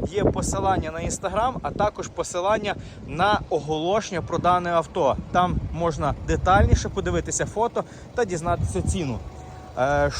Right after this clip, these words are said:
що ми маємо зараз, друзі? Одинадцятий рік, один і чотири дизель, вісімдесят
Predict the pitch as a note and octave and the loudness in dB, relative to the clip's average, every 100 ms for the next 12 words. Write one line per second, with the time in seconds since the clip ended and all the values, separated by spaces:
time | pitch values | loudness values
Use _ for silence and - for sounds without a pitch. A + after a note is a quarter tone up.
0 | - B3 C4 G3+ F3+ G3+ G3+ F#3 F3+ F#3+ | 4 4 4 2 4 4 4 2 4 6
1 | D#3+ C3+ D3 B2 C3+ F3+ E3 F#3 G3 F3+ | 6 2 -2 -2 0 0 0 2 0 0
2 | F3 - E3 D3+ G3 - - - - - | -4 -2 -2 -2 -4 -4 -10 -12 -14 -2
3 | F#3+ F#3+ F3+ F#3+ - F#3+ E3+ F#3+ - F#3+ | 2 2 4 2 0 -4 -2 -4 0 2
4 | D3 B2 - - A#2 F#3+ F#3 A#3+ - - | 2 0 -4 -4 2 4 4 -2 -2 -4
5 | - D#3+ F3+ G3+ F#3 F#3+ F#3 G#3+ G3+ | 0 0 0 0 0 0 2 6 6